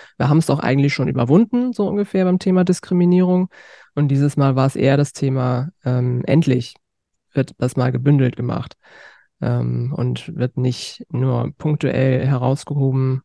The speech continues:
und hier mal ein wichtiges Zitat mit reingebracht oder eine Pressekonferenz, sondern wir haben wirklich alles zusammen und auch die ExpertInnen, die vor Ort waren oder digital zugeschaltet, dass wir hier so eine Bandbreite aufgestellt haben.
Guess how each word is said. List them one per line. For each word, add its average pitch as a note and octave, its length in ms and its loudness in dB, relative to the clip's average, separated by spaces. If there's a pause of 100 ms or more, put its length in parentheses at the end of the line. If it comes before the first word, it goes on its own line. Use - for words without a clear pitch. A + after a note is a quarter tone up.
(140)
und B2+ 220 -4
hier C#3+ 240 0
mal B2+ 180 0
ein B2 220 -2
wichtiges C3 420 -4
Zitat C#3 400 -2
mit C3 100 -2
reingebracht C3 600 -2
oder B2+ 100 -4
eine B2+ 140 -4
Pressekonferenz, C3 760 -2
sondern B2 180 -4
wir B2+ 80 -2
haben C3 120 -2
wirklich C#3 340 -4
alles C#3+ 340 2
zusammen C3+ 460 -4 (560)
und B2+ 220 -4
auch C3+ 120 -2
die B2+ 260 -2
ExpertInnen, C3 840 -2 (360)
die C3+ 80 0
vor B2+ 180 -2
Ort C3 300 0
waren B2 200 0
oder B2 200 -2
digital B2 500 -2
zugeschaltet, B2+ 800 -2
dass A#2 160 -4
wir B2 80 -2
hier B2 200 -4
so B2+ 80 -6
eine B2 120 -2
Bandbreite B2+ 540 0
aufgestellt B2 600 -4
haben. B2 300 -4